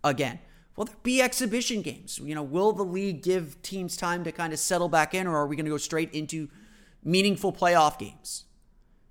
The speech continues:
I-, it's not clear, and, and I don't think we're at a point where we can speculate what that looks like. Um, the, the eight-week period that the C D C recommended a few weeks ago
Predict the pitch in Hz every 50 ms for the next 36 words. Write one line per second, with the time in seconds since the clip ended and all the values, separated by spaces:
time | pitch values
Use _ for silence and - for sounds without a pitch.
0 | _ _ _ _ _ _ _ - - - - - - - - 233 - - 214 208
1 | 208 196 220 240 254 247 254 - - 208 175 - 117 - - _ _ - 165 160
2 | 160 156 - 156 165 165 165 165 185 208 220 226 220 - - 214 208 196 - -
3 | 185 175 170 - - - - 165 175 170 - 151 147 151 151 - 151 139 - -
4 | - - 180 170 175 - 170 156 151 139 - - 131 147 147 - - 151 139 -
5 | - - 123 - - - - 120 117 - _ _ _ _ _ _ _ _ _ _
6 | _ _ _ _ - - 147 151 151 151 151 135 165 165 160 156 156 139 - -
7 | - - _ _ _ _ _ _ - 165 156 151 - - 170 185 202 175 175 196
8 | 185 - - - - 202 185 185 180 180 165 135 165 160 156 151 151 - 151 151
9 | - - 175 165 165 - - 185 175 160 160 156 156 165 156 156 156 156 156 156
10 | 151 147 143 - 160 151 147 170 202 - - 208 170 185 175 165 156 147